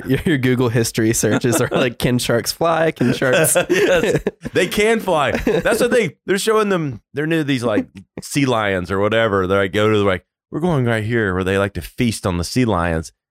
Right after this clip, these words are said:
Speaker 2: And they fly out of the water. They're, like, flying great
Speaker 1: Mm-hmm.
Speaker 2: whites.
Speaker 1: Man, maybe you need to move a little bit further inland.
Speaker 2: <laughs> Yeah, I think so. I think, uh, can they, can they crawl down? Can they watch? Are they,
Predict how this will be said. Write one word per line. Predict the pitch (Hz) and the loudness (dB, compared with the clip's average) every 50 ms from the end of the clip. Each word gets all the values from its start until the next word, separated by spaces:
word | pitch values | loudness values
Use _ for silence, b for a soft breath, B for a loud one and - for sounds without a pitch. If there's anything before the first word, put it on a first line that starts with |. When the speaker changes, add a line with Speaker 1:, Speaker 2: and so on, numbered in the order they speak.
| _ 87 | _ -6
Speaker 2:
And | - 107 120 | -4 -2 -2
they | 113 | -2
fly | - - - - - - 120 127 135 143 160 170 165 156 135 120 113 113 107 - _ | -4 -6 -12 -16 -10 -8 -4 -2 0 0 2 0 0 0 0 2 2 0 0 -2 _
out | - 104 107 117 117 | -6 -4 -2 -2 0
of | 110 | 0
the | 110 | 0
water. | 104 104 110 117 117 101 82 80 | 0 2 2 2 2 2 0 0
They're, | 90 98 | 0 0
like, | 95 95 95 - _ _ _ _ | 2 0 0 -4 _ _ _ _
flying | 113 117 117 120 113 107 101 92 92 90 87 85 _ | -2 0 2 2 2 0 0 0 0 -2 -4 -6 _
great | - - 98 | -2 0 0
Speaker 1:
Mm-hmm. | 139 127 | 2 2
Speaker 2:
whites. | 120 104 98 80 76 _ _ _ _ _ _ _ _ _ _ _ _ - | 2 0 0 -2 -6 _ _ _ _ _ _ _ _ _ _ _ _ -4
Speaker 1:
Man, | 98 87 76 110 _ _ _ - | -4 -4 -4 -8 _ _ _ -4
maybe | 98 107 113 | 0 0 2
you | 113 | 2
need | 110 104 | 2 2
to | 98 95 | 0 0
move | 101 104 101 110 | 0 -2 -2 -2
a | 104 | -2
little | 101 104 104 | -2 -2 -2
bit | 104 107 - | -2 -4 -4
further | - - 120 113 110 107 | -2 -2 0 0 0 0
inland. | 110 120 120 - 104 107 117 127 - - | 2 2 2 2 2 2 0 0 0 0
Speaker 2:
<laughs> | |
Yeah, | - | -2
I | - - | -2 0
think | - 190 247 - | 0 -2 -2 -2
so. | - - - - 143 131 104 _ _ | -2 -4 -2 0 0 0 -2 _ _
I | 175 185 190 196 180 143 - - 107 123 | -16 -12 -10 -8 -10 -10 -4 -2 -2 0
think, | 131 143 139 120 | 0 0 -2 0
uh, | 135 127 117 113 110 104 101 95 92 _ _ _ _ _ _ _ - | 0 2 2 2 2 2 0 0 -2 _ _ _ _ _ _ _ -4
can | 120 113 | -4 -2
they, | 110 110 104 101 80 _ _ | 0 -2 -2 -4 -6 _ _
can | - 131 104 | -8 -6 -4
they | 92 90 | -4 -6
crawl | - - - 113 110 131 139 135 | -6 -6 -8 -6 -6 -4 -6 -6
down? | 139 127 131 | -6 -6 -6
Can | 123 120 | -4 -4
they | 98 | -2
watch? | 98 101 98 110 117 - - | -2 0 0 -2 -2 -2 -4
Are | 92 | -4
they, | 73 85 95 | -2 -2 -4